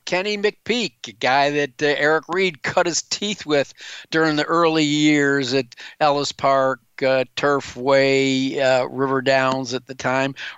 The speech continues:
Rattle and Roll circled the field and got the job done in the Oklahoma Derby. You have to count how many times they go around there. <laughs> So it may not have been the grandest of derbies, but a derby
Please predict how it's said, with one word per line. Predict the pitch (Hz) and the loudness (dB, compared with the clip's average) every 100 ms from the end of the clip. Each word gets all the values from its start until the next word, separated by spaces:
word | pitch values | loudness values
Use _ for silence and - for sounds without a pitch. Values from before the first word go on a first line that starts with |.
| - | 0
Rattle | 160 240 247 | 2 4 2
and | 208 | 0
Roll | 175 185 175 | 0 -2 -2
circled | - - 226 254 208 | -4 -2 -2 -2 -4
the | 156 139 | -4 -6
field | - 160 170 175 170 | -2 2 2 2 0
and | 135 120 101 | -4 -4 -6
got | - 170 226 - | 0 4 4 0
the | 156 143 | -2 -4
job | 127 139 170 170 151 120 | -2 0 2 2 -2 0
done | 143 151 135 139 - - - - - | 2 2 0 -4 -10 -18 -18 -20 -12
in | - 151 160 151 | -2 0 0 0
the | 131 117 - _ _ | -4 -4 -4 _ _
Oklahoma | 160 196 _ - 123 104 92 156 160 170 170 | -2 -2 _ -8 -2 -2 0 2 2 2 2
Derby. | 165 139 147 151 135 | 0 2 2 2 2
You | 117 117 | 0 -2
have | 202 | -2
to | 147 | -6
count | - 190 165 | -8 -6 -4
how | |
many | 160 | -6
times | 135 156 165 127 | -6 -6 -6 -4
they | 127 | -6
go | 123 151 | -4 -2
around | 151 127 143 175 160 | -2 0 0 2 0
there. | 117 110 113 156 | -2 -6 -4 -4
<laughs> | |
So | - - - 147 143 - 147 | -2 -2 2 2 2 0 -2
it | 185 | 0
may | 277 | 2
not | 254 | 4
have | 240 | 4
been | 202 220 | 2 2
the | 185 | 0
grandest | 147 175 196 180 - | 0 2 2 0 -2
of | 151 | -6
derbies, | 160 160 156 160 127 | -6 -4 -2 -4 -4
but | 147 143 | -4 -4
a | |
derby | 131 160 170 151 | -4 -6 -4 -4